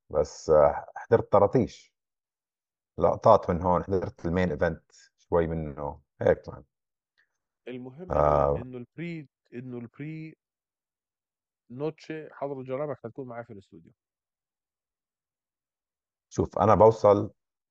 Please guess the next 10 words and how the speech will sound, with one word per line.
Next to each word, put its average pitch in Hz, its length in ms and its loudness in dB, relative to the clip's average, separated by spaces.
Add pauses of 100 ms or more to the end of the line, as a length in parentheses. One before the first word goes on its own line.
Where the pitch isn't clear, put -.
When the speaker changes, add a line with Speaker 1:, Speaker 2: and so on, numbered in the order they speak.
(540)
Speaker 1:
على 82 60 -4
السبعة 90 400 0
الصبح. - 440 -10 (680)
Speaker 2:
حلو. 127 160 -18 (1300)
Speaker 1:
اثناعشر 117 400 2
ساعة 85 300 2
الطيارة 82 500 -4
من 82 160 -8
كندا 110 760 6
لدبي. 90 480 -2